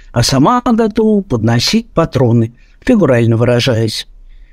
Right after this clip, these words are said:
Вернулась на родину и звезда фильма «Страна глухих» Дина Корзун. Выйдя замуж за бельгийца, она уехала из России в начале нулевых.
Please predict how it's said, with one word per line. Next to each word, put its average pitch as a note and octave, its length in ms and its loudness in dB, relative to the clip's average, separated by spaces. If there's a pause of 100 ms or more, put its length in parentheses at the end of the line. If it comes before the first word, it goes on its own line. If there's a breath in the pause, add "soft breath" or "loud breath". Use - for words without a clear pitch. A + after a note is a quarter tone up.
(220)
Вернулась B3+ 540 2
на F3+ 160 0
родину G#3+ 420 0
и D3+ 60 0
звезда D3+ 480 0
фильма F#3+ 400 0
«Страна D3 420 0
глухих» F3 480 -2
Дина F#3+ 300 0
Корзун. C3 760 -2
Выйдя B3 300 0
замуж A3+ 420 0
за G3 120 -2
бельгийца, G#3+ 680 0
она E3+ 180 0
уехала E3 500 -2
из D3 140 0
России D3 380 0
в G3+ 80 0
начале F3+ 560 0
нулевых. C#3+ 640 0